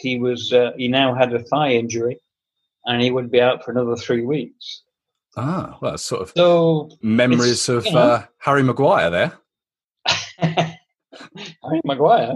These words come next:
Speaker 1: <laughs> What's that? What's that?
Speaker 2: Well, he, he was announced on the, uh, on the same day, and then obviously had his incident
Speaker 1: Oh,
Speaker 2: in
Speaker 1: I
Speaker 2: Greece
Speaker 1: see.
Speaker 2: and was
Speaker 1: Yeah.
Speaker 2: pulled out on the same day. Obviously,
Speaker 1: Yeah, not,
Speaker 2: obviously
Speaker 1: not
Speaker 2: not the same
Speaker 1: quite the
Speaker 2: standard
Speaker 1: same
Speaker 2: as player.
Speaker 1: reasons, but yeah, okay.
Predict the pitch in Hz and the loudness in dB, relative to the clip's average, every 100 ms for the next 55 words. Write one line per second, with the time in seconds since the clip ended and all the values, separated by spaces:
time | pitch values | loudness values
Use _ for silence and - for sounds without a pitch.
0 | 123 - 160 165 - 175 - - 185 160 | -10 -2 0 0 0 -2 -2 -6 -6 -6
1 | 160 151 - 143 - _ _ _ - 175 | -4 -4 -4 -8 -8 _ _ _ 0 4
2 | 143 131 135 110 143 127 113 120 117 117 | 4 4 0 2 2 2 0 0 0 -2
3 | - 123 113 110 107 107 107 120 110 - | -2 -2 -2 -2 2 2 2 0 -4 -2
4 | 113 110 107 120 127 113 107 101 98 101 | -2 -2 -2 0 0 -2 -4 -6 -8 -10
5 | 90 104 101 95 - - - - - 127 | -6 -6 -4 -8 -8 -12 -16 -16 -4 -4
6 | 127 139 - 202 208 180 - - - - | -4 -4 0 2 2 2 2 2 0 0
7 | - 160 151 135 123 123 127 123 - 131 | -4 -2 0 0 0 -2 -2 -4 -2 -2
8 | 127 131 135 104 90 - _ _ - - | -2 0 0 0 -4 -14 _ _ -20 -12
9 | - 175 165 143 160 160 - 135 - - | -4 0 2 0 -2 -2 0 -2 -2 0
10 | 208 123 185 147 202 190 156 196 123 101 | 2 2 0 0 0 0 0 2 2 0
11 | 160 156 180 - 165 156 - 165 156 160 | -2 0 0 0 -2 -2 -6 -4 -6 -4